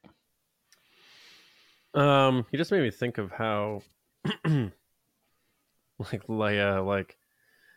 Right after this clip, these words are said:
it's always about Luke and his trauma. Like, <laughs> you know, he, he knew Obi-Wan for a day and she's consoling him. And then he tells her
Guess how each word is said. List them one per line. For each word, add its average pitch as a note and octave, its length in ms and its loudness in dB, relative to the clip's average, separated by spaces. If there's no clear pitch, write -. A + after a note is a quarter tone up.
it's - 200 -6
always C3+ 280 2
about B2 320 2
Luke A#2+ 320 -2
and A2 220 -4
his G#2 400 -4
trauma. F#2 500 -6
Like, A2 260 -2
<laughs> C3+ 400 0
you C3 100 4
know, G#2+ 160 2
he, A2 340 -2
he A2+ 80 0
knew A2+ 280 0
Obi-Wan G#2+ 360 2
for G#2+ 140 -2
a G2 140 -6
day G#2 300 0
and G2 160 -6
she's A2 280 -4
consoling G#2 500 -2
him. G2+ 220 -4
And A2+ 100 0
then A2 180 2
he A2+ 240 -2
tells A2 400 0
her G#2+ 380 2